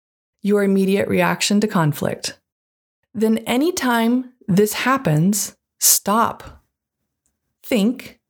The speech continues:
Then choose how you will move forward and respond to the circumstances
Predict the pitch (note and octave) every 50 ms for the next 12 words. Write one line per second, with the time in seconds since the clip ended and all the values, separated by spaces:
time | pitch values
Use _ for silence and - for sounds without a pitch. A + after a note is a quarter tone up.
0 | _ _ _ _ _ _ _ _ _ _ _ _ _ _ _ _ _ - A3 G3+
1 | A#3+ C4+ C#4 C4+ C4 - - D4+ D#4+ E4 D#4+ - B3+ B3+ B3 A3+ G#3+ A3 B3+ C4+
2 | C#4+ D4 C4+ B3+ C#4+ D#4 E4 - - - G3+ G3 G3 G3 G3+ G3+ G3+ G#3 G#3 -
3 | - - B3+ D4+ F#4+ F#4+ - A#3+ F#3 E3+ E3 - - D#3 D3+ - D3+ D3 - -
4 | D3 C#3 C#3+ - - - C#2+ - - - - - _